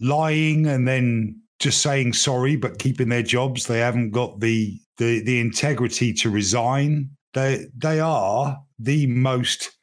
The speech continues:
hypocritical people that have probably ever walked the face of the earth. And it's this,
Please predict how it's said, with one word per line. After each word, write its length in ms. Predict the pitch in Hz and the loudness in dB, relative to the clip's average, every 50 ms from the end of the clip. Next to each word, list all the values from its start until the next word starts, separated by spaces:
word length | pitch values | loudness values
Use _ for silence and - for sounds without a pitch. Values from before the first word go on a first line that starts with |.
| _ _ | _ _
hypocritical 800 | - 135 143 131 139 127 - - 160 160 117 117 - - 127 127 | -2 -2 0 0 0 -2 0 0 0 0 0 0 0 0 0 -2
people 680 | 117 - - 151 147 139 - 104 98 113 135 139 139 - - _ | 0 0 0 0 0 0 0 -2 0 0 -2 -2 -4 -8 -14 _
that 220 | - 131 143 131 123 | -4 -2 0 0 0
have 160 | 127 - - | -2 -2 -4
probably 320 | - 156 139 143 151 151 | -4 -2 0 0 0 0
ever 160 | 151 147 156 147 | 0 0 0 0
walked 380 | 131 139 165 170 165 175 - | 0 0 0 0 -2 -4 -6
the 60 | 143 | -6
face 360 | - - - 175 175 170 - 147 | -4 0 0 0 0 0 -2 -4
of 60 | 143 | -2
the 160 | 180 190 196 | -2 0 0
earth. 440 | 214 226 208 135 - - - - - - - - - - | 2 0 0 -2 -2 -6 -12 -18 -20 -20 -20 -12 -4 -2
And 140 | 139 147 | 0 0
it's 200 | 160 127 - - | 0 0 -2 -4
this, 520 | - 151 151 127 - - - - - - | -2 0 0 0 0 0 -2 -4 -6 -10